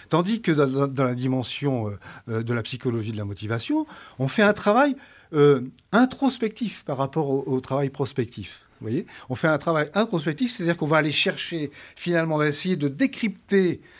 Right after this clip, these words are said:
hein, de déceler ce qui se passe dans le monde intérieur de la personne pour finalement redonner, pour réharmoniser. Et c'est cette réharmonisation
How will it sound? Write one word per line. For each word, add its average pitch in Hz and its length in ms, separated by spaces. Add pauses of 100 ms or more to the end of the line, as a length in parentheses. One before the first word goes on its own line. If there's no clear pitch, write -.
(180)
hein, 156 280 (260)
de 131 120
déceler 214 560
ce 190 80
qui 170 140
se - 100
passe 160 240
dans 156 140
le 269 100
monde 226 240
intérieur 143 320
de 131 80
la 120 80
personne 220 480 (320)
pour 233 140
finalement 214 480
redonner, 196 420
pour 156 340
réharmoniser. 147 1040 (320)
Et 135 60
c'est - 120
cette 180 240
réharmonisation 190 1120